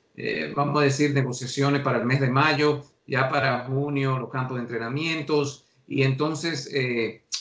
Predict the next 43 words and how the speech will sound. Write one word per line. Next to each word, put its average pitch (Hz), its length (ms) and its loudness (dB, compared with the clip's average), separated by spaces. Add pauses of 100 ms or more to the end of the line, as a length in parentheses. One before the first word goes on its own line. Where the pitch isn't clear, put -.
jugar 175 300 4
en 160 140 -2
casa 165 600 0
con, 117 440 -10
eh, 117 120 -14
claro, 131 500 -2
eh, 110 420 -8 (300)
menos 123 260 -6
fanáticos, 123 480 -4
aunque 110 180 -6
le 110 80 -4
vamos 120 140 -2
a 120 40 -4
entrar 120 280 -2 (460)
a, 107 100 -6
a 107 100 -8
Taiwán 113 380 0
y 117 60 -4
Corea, 117 260 2
lo 117 100 0
que 110 80 -4 (220)
ellos 120 120 -6
están 117 160 -8
haciendo 113 280 -6
en 110 60 -2
estos 120 140 -6
momentos, 127 460 -2
pero, 135 320 4 (320)
eh, 123 560 0
¿sería 156 460 2
eso 180 200 -2
la 165 80 -4
idea? 170 260 0
¿Hay 165 100 2
algo 170 240 2
más, 165 460 2
eh, 131 220 2 (380)
de 131 120 -6
lo 131 220 0
que 135 80 0
está 135 220 2
buscando 147 580 0
a-, 131 180 -2